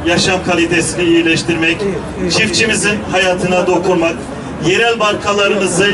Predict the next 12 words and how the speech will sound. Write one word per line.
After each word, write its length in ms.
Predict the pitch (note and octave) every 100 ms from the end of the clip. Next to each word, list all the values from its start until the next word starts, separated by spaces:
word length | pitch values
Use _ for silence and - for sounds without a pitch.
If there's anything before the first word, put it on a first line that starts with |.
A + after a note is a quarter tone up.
| G3
yerel 260 | G3 G3+
üreticilerimizi 1000 | G3 F#3 F#3 F#3 F3 F3+ F3 F3+ D3+ -
desteklemek, 680 | F3+ F3 F3+ C3 E3 E3 E3+ - - - -
bulunduğumuz 800 | E3+ G#3+ G#3+ A#3 A#3 A#3 A#3 - - - - - - - F3+
bölgenin, 540 | F#3+ F#3 F#3 F#3 F#3 -
bulunduğumuz 640 | F#3 F#3+ F3+ F#3 F#3 -
şehrin 320 | F#3 F3 F3 F3
ekonomisine 600 | F3+ E3+ F3+ E3+ E3 F3+ F3
katma 400 | E3 D3 - G#3+
değer 240 | F#3+ F#3 F3
üretmek 520 | E3+ E3+ D3+ - G3+
adına 400 | F#3 D#3+ F3 F#3+